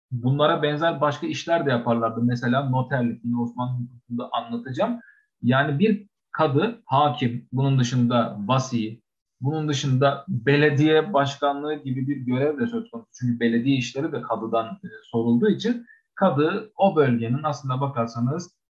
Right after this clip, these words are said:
neredeyse tek yetkilisi diyebileceğimiz bir, e, hem idari hem yürütmesel hem de yerel yönetim anlamında bir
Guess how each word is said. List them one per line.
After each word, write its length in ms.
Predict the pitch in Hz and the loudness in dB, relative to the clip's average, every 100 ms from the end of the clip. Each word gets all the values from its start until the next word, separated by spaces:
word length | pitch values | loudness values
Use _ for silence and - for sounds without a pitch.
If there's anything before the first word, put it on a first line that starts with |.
| _ - | _ -6
neredeyse 640 | 170 151 120 120 156 - | 0 2 2 2 0 -6
tek 300 | 185 185 - | -6 -4 -2
yetkilisi 720 | 131 120 135 123 120 113 - _ 127 | -2 0 0 0 2 -2 -2 _ -4
diyebileceğimiz 840 | 127 120 120 117 120 131 170 135 | 0 2 2 2 2 0 -4 -6
bir, 180 | 170 175 _ _ _ _ _ | -6 -6 _ _ _ _ _
e, 60 | 127 123 120 240 - | 0 4 6 4 2
hem 260 | - 165 135 | 0 0 2
idari 560 | 127 127 135 151 214 208 | 2 4 6 6 2 0
hem 280 | 156 165 127 _ _ _ - | 0 -2 -6 _ _ _ -4
yürütmesel 880 | 113 135 135 - 156 - 254 247 - - | 2 2 2 -2 -2 0 0 -2 -12 -6
hem 260 | 170 170 | -4 -2
de 240 | 170 214 - | -2 -4 -4
yerel 420 | 123 127 160 170 | 0 4 6 6
yönetim 340 | 147 135 120 135 | 4 2 0 0
anlamında 580 | 123 127 123 131 143 147 | 0 2 0 0 -4 -2
bir 260 | 202 - | -2 -4